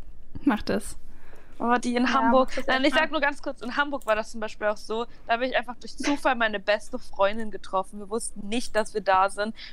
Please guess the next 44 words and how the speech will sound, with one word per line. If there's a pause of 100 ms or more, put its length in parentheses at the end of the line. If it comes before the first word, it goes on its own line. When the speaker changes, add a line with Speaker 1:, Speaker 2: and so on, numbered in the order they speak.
Speaker 2:
Und
dann
standen
Speaker 1:
Oh.
Speaker 2:
wir
am (220)
Wasserufer (240)
und
auf
einmal
höre
ich
hinter
mir, (220)
„Susi?“ (580)
Und
dann (340)
war
einfach
meine
beste
Freundin
da.
Also
zu (160)
dem
Zeitpunkt
war
sie
halt
noch
nicht
meine
beste
Freundin,
da
hatten
wir
nicht
mehr
so
einen
krassen
Kontakt,